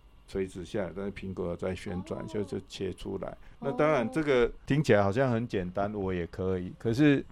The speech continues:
Speaker 1: 你在大家都没有做出来的时候，人家先想出来。
Speaker 2: 那个年代。
Speaker 1: 那当然他就是，现在我也没有办法很清楚的跟你说他是怎么样怎么样，因为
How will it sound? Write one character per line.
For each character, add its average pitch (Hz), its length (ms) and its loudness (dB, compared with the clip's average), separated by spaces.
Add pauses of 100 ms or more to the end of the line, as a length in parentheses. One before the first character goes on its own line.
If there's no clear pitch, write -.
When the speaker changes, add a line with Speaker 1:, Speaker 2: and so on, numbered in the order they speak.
(360)
Speaker 1:
你 107 120 -2
在 139 200 2
大 139 160 4
家 131 140 0
都 127 140 0
没 120 120 -2
有 110 120 0
做 117 240 0
出 110 200 -4
来 95 100 -2
的 85 140 -4
时 101 140 -8
候， 98 120 0
人 92 160 -6
家 95 140 -2
先 95 200 -4
想 87 220 -4
出 95 140 -6
来。 95 80 2
Speaker 2:
那 85 160 0
个 - 60 -6
年 - 220 -8
代。 101 340 0
Speaker 1:
那 98 60 -14 (420)
当 127 180 2
然 110 100 2
他 131 360 4 (160)
就 135 100 -6
是， 120 560 4 (500)
现 165 160 0
在 156 120 8
我 117 120 4
也 104 60 0
没 110 120 0
有 110 100 0
办 113 200 6
法 90 220 2
很 92 160 -2
清 104 240 -4
楚 92 160 -8
的 92 260 -6
跟 95 160 -4
你 87 140 -4
说 92 460 -4
他 113 180 0
是 107 240 -6
怎 - 160 -12
么 95 80 -8
样 98 160 -6
怎 87 80 -8
么 90 80 -4
样， - 100 -8
因 107 120 -4
为 101 120 -2